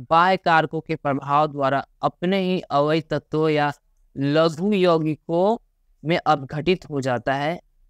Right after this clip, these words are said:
वियोजन अभिक्रिया कहलाता है, ठीक है। वियोजन,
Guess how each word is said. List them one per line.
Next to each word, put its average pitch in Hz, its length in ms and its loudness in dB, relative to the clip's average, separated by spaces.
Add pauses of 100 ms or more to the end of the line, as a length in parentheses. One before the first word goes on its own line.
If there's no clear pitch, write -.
(140)
वियोजन 190 600 0
अभिक्रिया 135 640 -2
कहलाता 117 600 -6
है, 123 240 -12
ठीक 156 120 -2
है। 143 100 0 (500)
वियोजन, 160 580 2